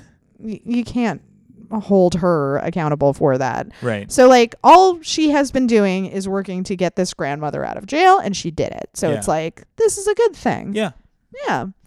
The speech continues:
Speaker 1: I agree.
Speaker 2: Uh, before we end the episode, is there anything you would recommend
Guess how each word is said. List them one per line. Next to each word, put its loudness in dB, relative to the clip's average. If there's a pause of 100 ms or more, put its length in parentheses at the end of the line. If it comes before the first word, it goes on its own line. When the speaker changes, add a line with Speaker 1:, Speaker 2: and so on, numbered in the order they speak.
Speaker 1:
I -14
agree. -14 (100)
Speaker 2:
Uh, 4
before -2
we 0
end -2
the 0
episode, -4 (840)
is -6
there 0
anything -10
you -4
would -4
recommend -8